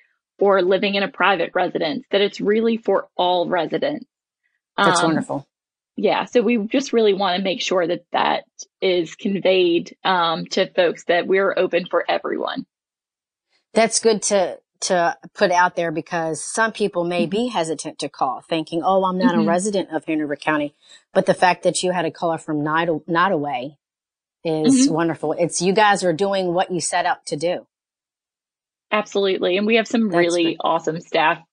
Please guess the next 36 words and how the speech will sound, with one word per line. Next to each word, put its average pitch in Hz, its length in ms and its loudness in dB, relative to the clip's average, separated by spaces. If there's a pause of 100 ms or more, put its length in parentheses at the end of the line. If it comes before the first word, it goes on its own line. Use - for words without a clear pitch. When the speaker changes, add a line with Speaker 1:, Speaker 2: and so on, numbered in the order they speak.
(140)
Speaker 1:
um, 170 360 -2
who 185 160 -2
are 160 260 -2
a 196 100 2
part 175 220 2
of 165 100 -4
this, 165 300 -2
and, 180 240 -2 (480)
um, 165 420 0
they're, 196 300 2 (280)
I'm 202 140 2
just 202 220 -2
so 170 160 0
impressed 165 340 -4
with 165 140 -4
them. 170 300 -4 (920)
Speaker 2:
How 240 140 2
many 302 240 2
people 165 640 -4 (160)
are 165 720 -2 (180)
kind 180 160 -2
of 165 100 -6
on 160 140 -2
standby 156 760 -2 (380)
from 160 160 -2
seven 175 340 -2
to 139 60 -10
seven 170 420 -2
answering 160 400 -4
the 147 60 -4
phones? - 720 -4 (1200)
Speaker 1:
So 277 80 -2
we 277 100 0
usually 311 440 0
have, 214 420 0
um, 196 640 -2